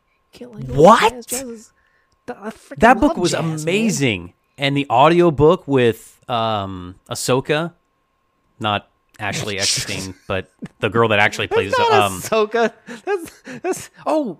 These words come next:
Speaker 1: she plays older Ahsoka. That's right. I
Speaker 2: Yeah, uh,
Speaker 1: forgot. Memor-,
Speaker 2: Ro-,
Speaker 1: memory,
Speaker 2: Rosar-,
Speaker 1: memory. Rosario
Speaker 2: Rosario
Speaker 1: Dawson, yeah.
Speaker 2: Dawson? Yeah,
Speaker 1: Yeah,
Speaker 2: she
Speaker 1: yeah, yeah.
Speaker 2: is
Speaker 1: She
Speaker 2: the
Speaker 1: narrates that.
Speaker 2: voice narrator for that book and is amazing in it.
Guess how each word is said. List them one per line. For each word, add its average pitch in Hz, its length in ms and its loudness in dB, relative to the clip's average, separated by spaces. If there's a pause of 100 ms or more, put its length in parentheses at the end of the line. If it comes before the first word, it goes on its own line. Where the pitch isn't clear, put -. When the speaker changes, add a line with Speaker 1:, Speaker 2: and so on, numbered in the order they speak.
Speaker 1:
she - 140 -12
plays 233 160 -2
older 403 220 0
Ahsoka. 151 420 -4
That's 131 200 -16
right. 381 280 0
I 170 40 0
Speaker 2:
Yeah, 170 100 2
uh, 131 200 2
Speaker 1:
forgot. 160 260 -6
Memor-, 202 340 -8 (100)
Speaker 2:
Ro-, 143 160 0
Speaker 1:
memory, 190 260 0
Speaker 2:
Rosar-, 131 200 4
Speaker 1:
memory. 165 360 -4 (640)
Rosario 175 300 0
Speaker 2:
Rosario 120 280 2
Speaker 1:
Dawson, 107 40 -6
yeah. 120 140 2
Speaker 2:
Dawson? 156 280 -10 (440)
Yeah, 107 320 2
Speaker 1:
Yeah, 151 140 -10
Speaker 2:
she 143 200 -4
Speaker 1:
yeah, 147 60 -2 (140)
yeah. - 60 0
Speaker 2:
is 117 100 -6
Speaker 1:
She 156 80 -6
Speaker 2:
the 156 80 -4
Speaker 1:
narrates 113 280 -4
that. 120 60 -4
Speaker 2:
voice 139 220 -6
narrator 101 400 -2
for 104 200 -6
that 95 260 -2
book 113 240 0
and 107 160 -6
is 110 200 -6
amazing 123 800 -2
in 95 120 -2
it. 98 160 -2